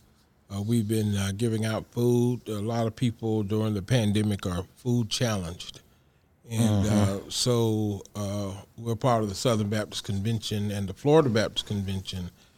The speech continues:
Speaker 1: And, uh, God has so blessed us. Uh, our regional catalyst, Doctor Jeffrey Singletary,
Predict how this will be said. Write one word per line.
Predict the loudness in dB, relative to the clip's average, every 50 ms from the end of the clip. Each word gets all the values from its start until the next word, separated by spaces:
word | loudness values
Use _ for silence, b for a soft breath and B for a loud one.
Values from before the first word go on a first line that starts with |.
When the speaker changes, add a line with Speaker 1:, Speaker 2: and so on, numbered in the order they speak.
| _ _ _ _ _ _ _ _ _ -10
Speaker 1:
And, | -6 -4 -4 -2 -2 -2
uh, | -2 -2 -2 -2 0
God | 2 2 4 4 4 4
has | 2 2
so | 2 2 2 2
blessed | 2 2 2 2 2 2 0 0 -2
us. | 0 0 0 0 -2 -2 -4 -6 -6 -8 -12 _ _ _ _ _ _ _ _ _ _ _ -12 -8
Uh, | -6 -4 -2 -2 -2 -2 -4 -4 -2
our | -2 0
regional | 2 2 2 2 2 0 -2 -4
catalyst, | -2 -2 0 0 0 0 0 -2 -4 -4 -2 -2
Doctor | 0 -2 -2 -2 -4 -4
Jeffrey | -2 -2 -2 -2 -2 -2 -2 -2
Singletary, | 0 2 2 2 2 2 0 0 -2 -4 -4 -4 -4 -6 -8 -10 -12